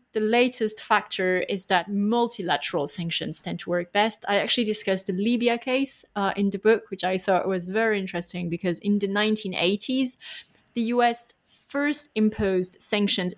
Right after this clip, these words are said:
unilaterally against Libya, against the regime of Muammar Gaddafi, which was sponsoring terror and doing many other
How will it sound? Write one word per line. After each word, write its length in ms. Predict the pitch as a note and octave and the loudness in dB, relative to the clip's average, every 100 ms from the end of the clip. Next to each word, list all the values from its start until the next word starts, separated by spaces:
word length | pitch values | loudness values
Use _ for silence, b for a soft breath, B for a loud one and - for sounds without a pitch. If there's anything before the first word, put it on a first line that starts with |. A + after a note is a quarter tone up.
| - | -2
unilaterally 1000 | G3 G3 F#3 A3 - F3+ D3 - F3+ A3+ _ - | 0 2 2 0 0 -2 -2 0 0 -2 _ -8
against 360 | C#3+ D3 - | -4 -4 -4
Libya, 360 | F3+ F#3 A3 G#3+ | -4 -2 0 0
against 260 | F#3+ D#3 - | -2 -6 -4
the 80 | |
regime 300 | D#3+ D#3+ E3+ | -2 -2 -2
of 100 | D#3+ | -4
Muammar 500 | - E3 E3 E3 E3 | -4 -2 0 0 -2
Gaddafi, 520 | - - E3 - G3+ F3 | -4 -6 -6 0 2 2
which 180 | D#3+ | 0
was 120 | E3 E3+ | -2 -2
sponsoring 540 | - E3+ E3 - E3+ | -2 -4 -6 -4 -4
terror 480 | - F#3+ F#3 F3 F3 | -4 -2 0 2 2
and 200 | - D#3 | 0 -2
doing 300 | D#3+ E3 E3 | -2 -2 -2
many 220 | F3 F3 | -2 -2
other 280 | D#3+ D#3+ D#3+ | -2 -2 -4